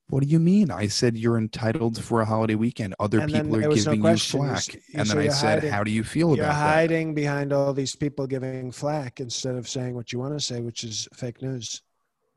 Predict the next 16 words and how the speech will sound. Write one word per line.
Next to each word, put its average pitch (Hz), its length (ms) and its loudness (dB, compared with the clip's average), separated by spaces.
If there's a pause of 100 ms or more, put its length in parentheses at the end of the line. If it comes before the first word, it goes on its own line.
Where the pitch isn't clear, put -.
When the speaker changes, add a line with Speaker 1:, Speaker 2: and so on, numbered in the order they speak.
(140)
Speaker 1:
<laughs> - 40 -4
I - 640 -4
didn't 131 160 2
wanna 123 200 0
say 120 200 0
<laughs> - 0 -
fake - 520 -4
news. 107 600 -4 (420)
I, 113 100 0
that's 123 320 -4
not 143 180 -2
what 139 120 -2
I 127 60 -2
wanted 123 260 -4
to 107 100 -10
say. 139 320 -2